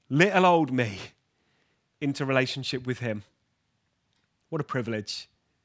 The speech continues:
There's no greater privilege that a human being can find. And I wonder this morning,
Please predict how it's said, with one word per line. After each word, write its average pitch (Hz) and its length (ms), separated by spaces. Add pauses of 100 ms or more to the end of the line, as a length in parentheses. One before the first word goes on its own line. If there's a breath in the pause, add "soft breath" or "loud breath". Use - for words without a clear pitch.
(360)
There's 143 160
no 180 240
greater 156 540
privilege 117 640 (400)
that 139 140
a 135 40
human 143 320
being 120 260
can 117 180
find. 104 520 (1080)
And 151 100
I 151 60
wonder 165 380
this 151 240
morning, 110 420